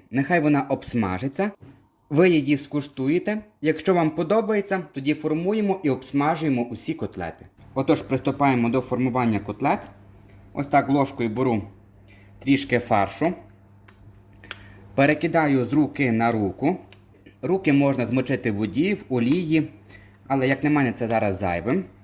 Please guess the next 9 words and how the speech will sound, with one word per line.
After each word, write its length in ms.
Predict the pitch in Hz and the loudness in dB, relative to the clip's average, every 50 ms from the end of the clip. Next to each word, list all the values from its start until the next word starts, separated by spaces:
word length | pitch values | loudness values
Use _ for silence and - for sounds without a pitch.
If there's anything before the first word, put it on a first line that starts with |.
| - - - - - - - | -20 -20 -20 -20 -20 -12 -4
Ось 120 | - 135 | -4 -2
так 240 | - - 147 135 - | 2 2 0 0 2
підбиваємо 560 | - 139 123 143 139 131 139 131 123 123 120 | -2 -2 -2 0 2 2 2 2 2 0 -2
котлету, 540 | 113 - 135 - 175 185 202 208 - 185 175 - - - - - | -4 -6 -8 -6 -2 -2 -2 -2 -2 -6 -6 -6 -12 -20 -20 -12
формуємо 640 | - 143 147 151 160 156 151 147 135 127 127 123 | -6 -2 0 0 2 4 4 4 4 4 4 2
ту 220 | 120 - - 156 147 | 0 2 2 2 2
форму, 480 | 151 - 147 143 135 127 110 113 113 | 2 2 2 4 4 4 4 4 2
яку 240 | 117 113 - 151 139 | 2 2 0 0 -2
хочемо. 640 | - - 139 123 113 110 - - 110 113 127 165 202 | -2 0 0 0 0 0 0 0 0 2 2 2 0